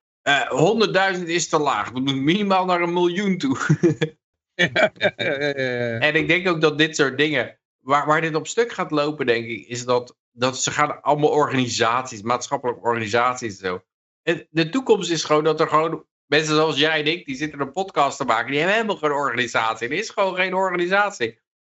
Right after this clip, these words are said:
Speaker 1: Dus wa-, welke organisatie ga je nou aanpakken? Zo, dus, eh,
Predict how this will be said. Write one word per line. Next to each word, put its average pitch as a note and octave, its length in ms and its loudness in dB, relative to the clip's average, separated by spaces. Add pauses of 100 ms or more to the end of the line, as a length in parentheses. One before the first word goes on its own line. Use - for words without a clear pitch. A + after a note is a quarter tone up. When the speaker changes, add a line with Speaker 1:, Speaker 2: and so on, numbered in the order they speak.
(120)
Speaker 1:
Dus B2+ 140 -8
wa-, D#3 200 2
welke G3 260 2
organisatie E3 760 0
ga D3+ 120 0
je D#3 80 2
nou C#3 140 -2
aanpakken? B2 600 -4 (160)
Zo, A2+ 220 -6
dus, - 460 -20
eh, F#2+ 140 -10